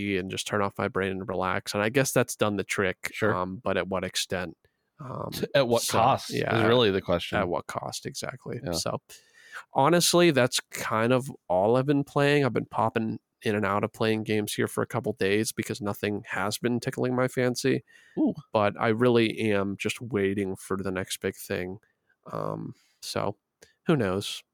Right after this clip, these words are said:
Speaker 2: Yeah.
Speaker 1: I'll probably pop, pop back into twenty forty-two. I really wish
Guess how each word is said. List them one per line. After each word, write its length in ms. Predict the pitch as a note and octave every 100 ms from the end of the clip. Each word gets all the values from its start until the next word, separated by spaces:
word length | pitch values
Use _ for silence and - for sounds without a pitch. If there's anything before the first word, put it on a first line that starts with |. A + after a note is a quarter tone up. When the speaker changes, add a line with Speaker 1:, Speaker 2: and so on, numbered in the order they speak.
| -
Speaker 2:
Yeah. 160 | A2 B2+ -
Speaker 1:
I'll 100 | C#3
probably 300 | D3 A#2+ A2
pop, 280 | - G#2 - _
pop 220 | A#2 A#2
back 180 | G#2+ -
into 240 | A#2 G#2
twenty 240 | - A#2 G#2+
forty-two. 720 | - G#2+ G2+ - G#2 G2+ G2+ _ _ _ _ _ _
I 60 | -
really 260 | D#3 G#3 F3+
wish 420 | D3+ C3+ -